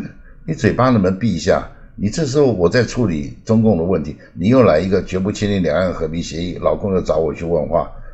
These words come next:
那我要怎么回答？就很累啊。然后再加上前面你又说务实台独工作者，嗯，不管美国心里站不站台独，他，他，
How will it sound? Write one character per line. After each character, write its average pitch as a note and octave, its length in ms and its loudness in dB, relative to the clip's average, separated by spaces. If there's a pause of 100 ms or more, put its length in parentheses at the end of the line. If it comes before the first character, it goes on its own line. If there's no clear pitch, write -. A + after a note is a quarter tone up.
那 F#2+ 100 0
我 D2+ 180 0
要 E2 60 4
怎 - 120 -6
么 B1+ 100 -8
回 A#1 140 -8
答？ - 320 -10 (460)
就 - 120 -2
很 G2 160 -2
累 C#3+ 160 0
啊。 A2 120 -4 (500)
然 E2 100 -2
后 E2 60 -4
再 F#2+ 100 0
加 F2 140 0
上 E2+ 140 0
前 D#2 200 -6
面 F2 160 -2
你 D2 80 -6
又 D2+ 140 -2
说 D#2+ 180 -4
务 D#2+ 220 -6
实 C#2+ 140 -10
台 D2 160 -6
独 D2 120 -6
工 D#2 200 -6
作 D#2 160 -4
者， - 200 -14 (360)
嗯， - 160 -6 (1200)
不 E3+ 100 0
管 C3+ 160 6
美 F2 120 4
国 G#2 120 2
心 B2 200 0
里 G#2 100 2
站 G2+ 160 2
不 D#2+ 80 -2
站 D2+ 180 0
台 C#2+ 160 -8
独， E2+ 160 -6
他， D3+ 160 -6 (280)
他， D#3 160 -6